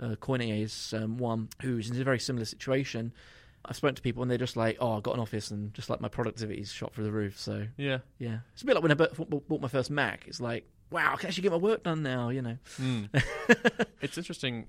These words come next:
Speaker 2: how much, uh, of a psychological impact having a
Speaker 1: Yeah.
Speaker 2: separate space will give you.
Speaker 1: Yeah.
Speaker 2: Like, I'm sure part of it was, like, the lack of distractions, and also part of it of, like, I go to the office and that's where I do work.
Speaker 1: Yeah, I must admit, you know, I, I goof off quite a lot. You know, I'm a massive Reddit fan, massive YouTube fan.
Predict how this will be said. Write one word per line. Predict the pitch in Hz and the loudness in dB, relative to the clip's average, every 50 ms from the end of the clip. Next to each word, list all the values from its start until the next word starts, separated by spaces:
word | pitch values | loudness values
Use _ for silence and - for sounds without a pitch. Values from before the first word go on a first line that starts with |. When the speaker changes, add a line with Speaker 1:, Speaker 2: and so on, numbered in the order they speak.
| - - | -10 -8
Speaker 2:
how | 127 131 113 | -6 -4 -2
much, | 107 101 - - 107 | -2 -2 -2 -2 -4
uh, | 95 92 90 90 - - | -2 -2 -2 -4 -4 -6
of | 90 | -8
a | 90 | -8
psychological | - - 98 - 92 95 95 95 98 87 92 | -4 -6 -4 -2 0 0 0 0 -2 -6 -6
impact | 87 90 87 87 82 85 80 - | -8 -6 -6 -6 -8 -8 -8 -6
having | - 82 85 87 85 | -8 -6 -6 -6 -4
a | 85 113 | -2 -2
Speaker 1:
Yeah. | 123 113 101 | 0 0 0
Speaker 2:
separate | - 98 - - 85 80 | -2 -2 -2 -4 -6 -6
space | - - 69 76 90 - - | -6 -8 -8 -8 -8 -10 -14
will | - 85 | -16 -16
give | - - - - | -16 -14 -14 -14
you. | - - 127 - - - - - - - - - | -14 -14 -14 -16 -18 -20 -20 -20 -20 -20 -10 -4
Speaker 1:
Yeah. | 139 127 110 | -2 0 2
Speaker 2:
Like, | 95 107 | 2 0
I'm | 107 | 0
sure | - - 127 | 0 -2 0
part | - - 131 131 | 6 6 6 6
of | 117 | 6
it | 110 | 4
was, | 101 107 95 | 0 0 0
like, | 104 98 - | 0 0 0
the | 98 | 2
lack | 98 101 98 98 - | 2 4 2 2 0
of | - | -6
distractions, | - 87 - - 104 90 92 - - - - - - - | -10 -10 -6 -4 -2 -2 -2 -4 -8 -12 -12 -14 -14 -10
and | - 101 | -6 -4
also | 101 98 - | -4 -4 -4
part | 98 - 113 107 104 | -2 0 2 2 2
of | 92 | 0
it | 95 87 | -2 -2
of, | 85 85 90 | -2 -2 -2
like, | 90 82 - - - - - - | -2 -4 -4 -8 -18 -12 -4 -2
I | 95 104 | 0 0
go | 98 113 | 2 0
to | 104 - | 0 0
the | 95 101 | 0 2
office | 104 113 123 - 95 - | 4 2 2 2 -2 -6
and | - 92 | -4 -4
that's | 87 90 - | -4 -4 -4
where | 95 82 | -6 -6
I | - | -6
do | - 92 90 - - - - | -6 -6 -8 -8 -12 -18 -10
work. | - 104 101 - - - - - _ - - - - - - - | -6 -4 -4 -4 -6 -12 -20 -20 _ -20 -20 -20 -20 -12 -2 4
Speaker 1:
Yeah, | 151 139 113 104 143 | 4 4 4 4 2
I | - 262 | 2 4
must | 320 294 - - | 4 4 2 2
admit, | 185 147 139 - | 0 0 2 2
you | 254 | 2
know, | 240 202 | 2 4
I, | 208 262 - 226 | 4 4 4 4
I | 226 | 2
goof | 208 - 139 123 - 123 | 2 2 0 0 0 -2
off | 117 - | -4 -4
quite | - - - - | -4 -8 -8 -8
a | - - | -8 -10
lot. | - - - - - _ - | -8 -8 -8 -10 -10 _ -6
You | 127 | -4
know, | 120 117 | -2 0
I'm | 123 123 120 117 | 0 0 0 -2
a | - 123 120 - | -2 0 0 0
massive | 131 135 139 151 156 127 - 135 113 | 2 2 2 2 2 2 0 0 2
Reddit | 120 127 117 117 110 - | 2 2 4 2 0 0
fan, | - 120 110 110 113 117 123 | 0 0 0 0 0 0 0
massive | 135 127 - - 127 110 | 0 0 0 -2 -2 0
YouTube | 120 123 117 - - 123 117 104 | 0 0 0 0 0 -2 -2 -2
fan. | - 120 110 107 107 110 120 | 0 0 0 0 0 -2 -4